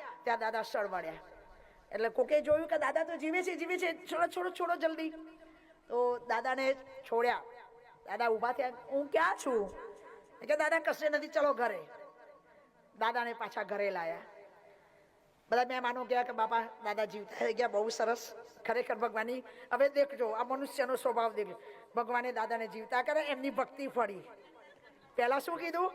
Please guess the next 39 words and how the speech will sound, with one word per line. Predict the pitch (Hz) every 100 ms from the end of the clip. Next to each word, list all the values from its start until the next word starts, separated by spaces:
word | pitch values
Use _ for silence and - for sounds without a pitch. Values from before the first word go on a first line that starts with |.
| - -
દાદાને | 262 269 302 302 - 302 247
ભગવાને | 262 285 294
મારી | 285 254 240
નાખ્યા. | 214 202 196 165 - - - -
અને | 226 262
હવે | 262 311
શું | 339 294
કીધું? | 311 339 320
કે | 294
દાદાની | 269 269 269
ભક્તિ | 220 240 - 247
ફળી. | 226 185 180 220 185 - - - - - -
હવે | 208
આ | 233 285
બધો | 320 330
પ્રોગ્રામ | 320 311 285 302 302
બન્યો | 294 285
તો | 285
સાડા | - 254 254
આઠ | 254 254 -
દાદા | 240 233 240
ઓફ | 233 -
થઈ | 240
ગયા, | 226 240 233 - - - -
સ્મશાને | 247 233 254 247 240
લઈ | 233
ગયા, | 220 233
સ્મશાનેથી | 226 233 220 233 226 233
પાછા | - 233 233 262
લાયા. | 262 240 233 220 - - -
એમ | 233 247
કરતાં | 262 247 233
કરતાં | 240 233
બપોરના | 226 208 233 226
ત્રણ | - 240
ચાર | 233 226 214
વાગી | 202 190
ગયા | 185 180
હતા. | 175 170